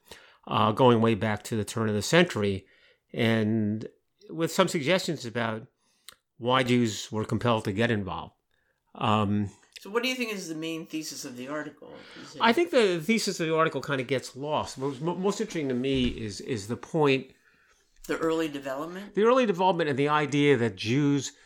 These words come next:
Speaker 1: were drawn to the theater, Jewish immigrants in particular, were drawn to the theater from the word go. You know, they came over the beginning of the twentieth century, and they were always drawn to the theater, and they always made up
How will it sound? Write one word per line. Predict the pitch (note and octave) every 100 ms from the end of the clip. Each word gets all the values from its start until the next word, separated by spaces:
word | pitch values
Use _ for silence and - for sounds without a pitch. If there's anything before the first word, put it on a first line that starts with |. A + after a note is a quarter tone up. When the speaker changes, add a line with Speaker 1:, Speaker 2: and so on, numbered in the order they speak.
| _ _ _ _ -
Speaker 1:
were | B2 A2+
drawn | - A2+ B2 C#3 C#3+
to | C#3 B2+
the | A2+
theater, | - C#3 C3 A#2 G2+ F#2+ - _ _ _ _ _ _
Jewish | C#3 E3 -
immigrants | D3 C#3+ D3 G2+ F#2+
in | G#2
particular, | A2 C#3+ B2+ G2+
were |
drawn | F#2+ A#2 B2 D3
to | C#3+
the | A#2
theater | G2+ C3 B2 A2
from | - G#2+
the | G#2
word | G#2 G#2+ G2+
go. | A#2 C#3 E2+ F2 F2 - _ _
You | G2+
know, |
they | G#2 A2
came | A#2+
over | A#2 G#2
the | G2+
beginning | G2+ G#2+ G#2
of | F#2
the |
twentieth | - G#2 G2+
century, | - D3 - G2+ F2 - - - - _ -
and | A#2 A#2 A#2
they | A2+
were | A#2
always | C#3 D#3 -
drawn | B2 A2
to | B2
the | G#2
theater, | A#2+ A#2
and | G#2+
they | A2 A#2+
always | C3 C3+ G#2+
made | A2+ A#2+
up | A#2+ A#2+